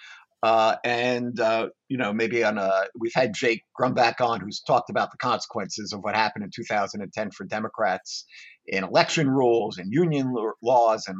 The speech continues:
all kinds of things. So, I mean, we don't have to go into that. But this election was actually quite different. And I think it's missed a bit how much Democrats have returned their focus, uh, to more local and state elections.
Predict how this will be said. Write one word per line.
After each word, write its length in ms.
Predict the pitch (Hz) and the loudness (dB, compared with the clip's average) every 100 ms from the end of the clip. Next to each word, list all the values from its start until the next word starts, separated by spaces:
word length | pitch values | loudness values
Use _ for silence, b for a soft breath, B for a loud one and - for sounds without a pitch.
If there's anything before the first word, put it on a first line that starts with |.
| 95 | -6
all 140 | 120 117 | -2 -2
kinds 300 | 117 87 - | -2 -8 -10
of 80 | - | -14
things. 260 | 82 85 | -12 -10
So, 200 | - 104 | -6 -2
I 80 | 101 | -2
mean, 120 | 113 | -4
we 80 | 117 | -6
don't 80 | 110 | -4
have 140 | 107 | -4
to 80 | - | -6
go 220 | 85 92 | -12 -12
into 240 | 101 - - | -12 -16 -12
that. 160 | - - B B B | -10 -10 B B B
But 120 | 156 143 | -2 0
this 220 | - 554 427 | 0 2 2
election 400 | 180 - 165 123 | 2 2 -2 -2
was 160 | 123 | 0
actually 400 | 143 113 - 135 | 0 0 -4 -6
quite 300 | 135 135 127 | -2 -2 0
different. 360 | 123 - 85 - _ | -2 -6 -8 -10 _
And 180 | 113 120 | -2 0
I 120 | 131 | 0
think 300 | 139 233 226 | 0 -4 -4
it's 200 | 180 - | -4 -4
missed 300 | 123 185 - | -2 -2 -4
a 60 | 123 | -6
bit 200 | 110 107 | -4 -2
how 140 | 131 | -2
much 240 | 131 127 - | -2 -4 -2
Democrats 540 | 123 120 - 117 - - | -2 -2 0 0 0 -2
have 380 | 185 185 151 - - B B | 2 4 4 -2 -14 B B
returned 400 | 131 123 160 151 | -8 0 2 4
their 100 | 120 | 2
focus, 600 | - 139 135 92 - - - | 2 -2 -2 -6 -8 -10 -2
uh, 180 | 117 110 - | 0 0 -2
to 80 | 120 | -6
more 240 | 110 107 | -4 0
local 400 | 120 117 123 113 | 0 0 -2 -2
and 100 | 107 | -4
state 260 | - 110 107 | -6 -6 -2
elections. 520 | 117 123 - 90 | 0 -2 -4 -12